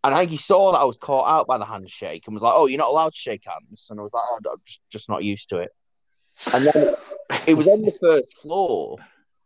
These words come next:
So I was like, "Oh," I, w-, I just took, sort of started walking up the stairs, and I didn't offer him the lift option. And then he stumbled on the stairs, and I, "Oh,"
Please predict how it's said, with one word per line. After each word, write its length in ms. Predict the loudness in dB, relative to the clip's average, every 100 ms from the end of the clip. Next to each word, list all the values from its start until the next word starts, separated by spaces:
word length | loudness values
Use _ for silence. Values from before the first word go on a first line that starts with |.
| -20 -20 _ _
So 140 | 0 2
I 20 |
was 100 | 2
like, 220 | 2 0 2
"Oh," 380 | 2 2 -2 -8 _ _ _ _ _ _ _ 0
I, 60 |
w-, 200 | 2 4 2
I 80 |
just 200 | 0 -2
took, 220 | -4 -4 0
sort 160 | 0
of 60 | 2
started 400 | 2 4 4 4
walking 340 | 2 2 0
up 80 | -10
the 60 | -8
stairs, 380 | -2 0 0
and 120 | -2 -4
I 80 |
didn't 160 | -2 -2
offer 240 | -2 -2
him 100 | -6
the 80 | -4
lift 300 | -4 -6 _
option. 520 | -6 -6 -10 -14 -14 _ _ _ -6
And 80 | 0
then 120 | 0
he 60 | 0
stumbled 680 | -4 0 0 0 0 -2 0
on 140 | -2
the 100 | -4
stairs, 500 | -6 0 2 4 2
and 100 | 0
I, 20 |
"Oh," 440 | 2 4 4 2